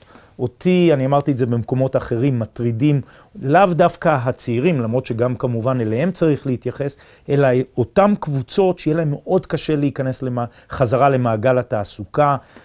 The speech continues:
אנשים בני ארבעים וחמש, חמישים, שפוטנציאלית יכולים לאבד עשרים שנות עבודה, ופה צריך,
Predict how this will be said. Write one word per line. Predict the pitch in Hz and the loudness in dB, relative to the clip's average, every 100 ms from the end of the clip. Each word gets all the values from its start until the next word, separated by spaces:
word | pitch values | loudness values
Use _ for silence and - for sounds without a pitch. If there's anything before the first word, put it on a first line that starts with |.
| _ | _
אנשים | 123 123 170 147 | -6 -2 0 2
בני | 135 | 2
ארבעים | 110 113 107 | 2 0 -4
וחמש, | 117 131 190 160 | -4 -2 0 -2
חמישים, | - 113 110 - 202 175 | -4 -8 -8 -6 -4 -6
שפוטנציאלית | 139 - 69 - - 143 143 - 208 165 147 - - _ | -8 -8 -6 -6 -8 -4 -2 0 -2 -2 -6 -12 -18 _
יכולים | 139 139 139 156 | -6 0 0 2
לאבד | 151 127 139 127 | 2 2 0 -2
עשרים | 123 147 139 | -4 -4 -4
שנות | - 135 120 127 | -4 -4 -2 -2
עבודה, | 104 113 113 147 | -4 -2 0 0
ופה | 113 - 151 | -2 -4 -4
צריך, | - 139 | -2 -6